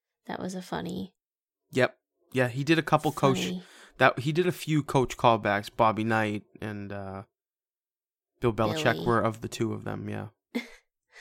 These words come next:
Speaker 1: Um, yeah, that would probably be the end of my favorite,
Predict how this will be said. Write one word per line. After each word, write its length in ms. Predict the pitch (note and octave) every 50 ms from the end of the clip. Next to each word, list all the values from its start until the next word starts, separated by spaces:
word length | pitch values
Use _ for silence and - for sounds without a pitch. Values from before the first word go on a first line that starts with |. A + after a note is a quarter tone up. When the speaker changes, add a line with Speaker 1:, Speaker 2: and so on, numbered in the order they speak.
| - - - - - - _ _ -
Speaker 1:
Um, 480 | A3+ A#3+ A#3+ B3 B3+ B3+ B3 C4 C4 - _ _ _ _ _ _ _ _ _ _ _ _ _ _ _ _ _ _ _ _ _ _ _ _ _ _ _ _ _ _ _ _ _ _ _ -
yeah, 60 | - - G#4 G#4 G4+ G4+ G4+ G4 G4 F#4+ F#4 F#4 F4+
that 60 | D4+
would 200 | C#4+ C#4+ C#4 B3+
probably 400 | - C4+ B3+ B3 A#3+ A3+ G#3+ G#3
be 220 | G#3 G#3+ G3 F#3+ F#3+
the 160 | G3 F#3+ F#3
end 200 | F#3 F#3 F3+ F#3
of 160 | F3+ F3 F3+
my 180 | - D#3+ E3 F3+
favorite, 520 | F3+ - F3 E3+ F3 F#3 G#3+ E3+ - D#3